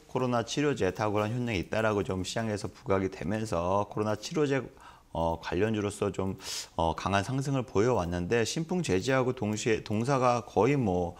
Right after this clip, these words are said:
가-, 엄청나게 가파른 상승세를 보여왔습니다. 작년 거의 삼 분기부터 여름부터도 엄청나게 크게 급등을 보여왔는데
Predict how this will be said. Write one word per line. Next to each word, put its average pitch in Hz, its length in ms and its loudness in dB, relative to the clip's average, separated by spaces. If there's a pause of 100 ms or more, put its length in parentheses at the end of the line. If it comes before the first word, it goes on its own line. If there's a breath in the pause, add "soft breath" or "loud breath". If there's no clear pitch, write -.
(240 loud breath)
가-, - 140 -16
엄청나게 98 680 2
가파른 120 460 0
상승세를 127 460 -2
보여왔습니다. 90 880 0 (520 loud breath)
작년 131 640 6
거의 104 280 6
삼 135 160 2
분기부터 117 840 4
여름부터도 107 640 2
엄청나게 131 520 2
크게 101 480 2
급등을 110 460 0
보여왔는데 101 1000 4